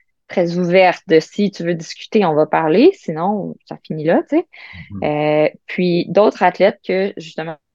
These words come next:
Speaker 1: je connaissais, puis là, je fais, « Hey, comment ça a été les dernières années ? » Puis d'aller dans d'autres sujets de discussion. Donc, avec tous les athlètes, j'avais des ranges de discussion très différents, de genre, première expérience olympique à, «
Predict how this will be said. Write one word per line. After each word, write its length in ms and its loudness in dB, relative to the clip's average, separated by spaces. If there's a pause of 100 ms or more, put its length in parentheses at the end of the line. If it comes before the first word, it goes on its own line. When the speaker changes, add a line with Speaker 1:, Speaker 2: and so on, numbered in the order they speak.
(120)
Speaker 1:
je 100 -14
connaissais, 580 0
puis 100 -6
là, 60 0
je 60 -12
fais, « 140 -8 (120)
Hey, 180 -4
comment 160 -12
ça 100 -10
a 40 -6
été 120 -8
les 80 0
dernières 420 0
années ? » 600 2
Puis 200 -8 (300)
d'aller 240 6
dans 180 0
d'autres 320 2
sujets 320 -2
de 60 -6
discussion. 380 -8
Donc, 200 -6
avec 380 0
tous 240 -6
les 160 2
athlètes, 400 -2 (160)
j'avais 300 -4
des 120 -4
ranges 440 -2
de 80 -8
discussion 480 -8
très 280 2
différents, 680 0
de 160 2
genre, 260 -4
première 300 2
expérience 500 -2
olympique 480 -4
à, « 260 -4